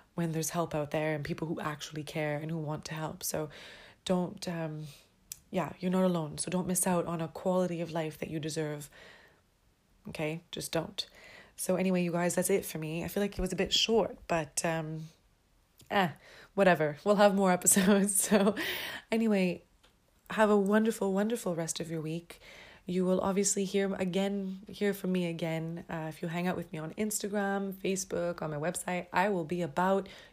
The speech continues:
You will hear from me. You will see my content. We'll be connecting. And most of all, the part that I don't know for sure is if I'm going to be hearing from you. Okay, so you'll be <laughs> hearing from me.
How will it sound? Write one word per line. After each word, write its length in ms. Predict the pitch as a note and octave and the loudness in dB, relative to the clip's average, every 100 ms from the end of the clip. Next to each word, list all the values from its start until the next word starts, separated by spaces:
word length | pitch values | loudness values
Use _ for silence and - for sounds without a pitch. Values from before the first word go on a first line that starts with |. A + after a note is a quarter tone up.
| F3 | -2
You 180 | F#3+ | 0
will 80 | G3 | 2
hear 220 | F#3 F3+ | 0 -2
from 200 | F3 E3+ | -2 -6
me. 320 | E3 E3 D#3+ E3+ | -6 -4 -6 -6
You 160 | F3 F#3 | -2 0
will 80 | |
see 160 | F#3 F3 | -2 -2
my 100 | E3+ | -6
content. 640 | D#3 E3 D#3+ D#3 D#3 D#3 - - - _ | -2 -4 -2 -4 -4 -8 -12 -20 -20 _
We'll 100 | F3+ | 2
be 120 | G#3+ G3+ | 2 2
connecting. 760 | - E3+ D#3+ - D#3+ D#3+ D#3 - - - | -2 -4 -2 -6 -4 -6 -10 -14 -20 -6
And 220 | F#3+ F#3+ | -2 2
most 260 | F#3+ G3 - | 2 2 0
of 80 | G3+ | 2
all, 280 | G3 B3 A3+ | 2 2 -2
the 100 | F#3 | -2
part 240 | F#3 F#3+ | 0 0
that 120 | - | 2
I 80 | E3+ | 0
don't 220 | E3 E3+ | 0 2
know 100 | G#3 | 0
for 160 | A3 A#3 | 0 0
sure 260 | - C4 D4 - - | 2 0 -2 -12 -6
is 120 | E3+ | -4
if 120 | F#3 | -4
I'm 100 | E3 | -4
going 200 | D#3+ E3+ | -2 -2
to 80 | E3 | -2
be 120 | E3+ | -2
hearing 280 | D#3 D#3+ D#3 | -2 -4 -4
from 240 | - D3+ | -8 -6
you. 260 | D3 E3+ D#3+ _ - - - | -4 -2 -4 _ -20 -20 -10
Okay, 220 | - F3 F3+ | 0 2 2
so 140 | E3 | 0
you'll 120 | F3+ | 0
be 120 | G#3 | 2
<laughs> 60 | C4+ | 4
hearing 200 | C#4 C#4+ | 4 4
from 200 | C#4+ B3+ | 2 2
me. 220 | A3+ A#3 | 2 0